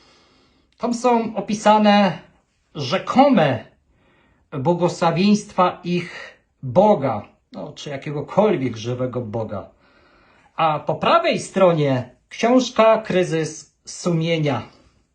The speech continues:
W tej książce Raymond Franz napisał prawdę o tej chorej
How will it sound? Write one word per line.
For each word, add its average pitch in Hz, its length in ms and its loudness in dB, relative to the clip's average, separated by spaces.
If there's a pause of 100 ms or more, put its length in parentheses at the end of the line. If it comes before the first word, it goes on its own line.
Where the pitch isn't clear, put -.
(560)
W - 40 -20
tej 269 200 0
książce 214 580 2
Raymond 233 400 4
Franz 247 800 0
napisał 254 480 -2
prawdę 139 680 2 (200)
o 156 60 -6
tej 135 160 -4
chorej 165 540 4